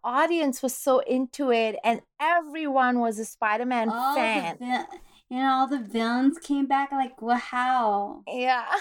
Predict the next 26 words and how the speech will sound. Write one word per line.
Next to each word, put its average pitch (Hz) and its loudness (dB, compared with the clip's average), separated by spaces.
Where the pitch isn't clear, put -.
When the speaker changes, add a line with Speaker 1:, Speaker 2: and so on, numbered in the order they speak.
Speaker 1:
<laughs> - -20
that 247 2
was 320 -6
amazing. 214 0
And 262 2
I 302 0
think, 359 -4
uh, 233 2
we'll 247 -4
always 320 0
remember 240 0
that 226 0
as 208 -2
our 220 2
Florida 285 0
trips - -2
in 277 2
winter, 208 0
you 226 0
know, 202 2
the 226 0
way 262 2
we 302 0
spend 277 0
Christmas 277 0
Day, 202 0